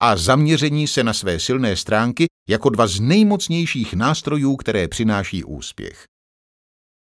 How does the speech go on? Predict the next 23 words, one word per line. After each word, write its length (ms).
Zákony, 420
které 280
jsou 240
zmíněny 540
dále 380
v 60
této 280
kapitole, 520
stojí 340
na 120
myšlence 600
zachování 840
energie 500
mozku 600
a 140
maximalizaci 1000
produktivity. 880
Začlenění 800
těchto 320
principů 680
do 120
mého 320
života 500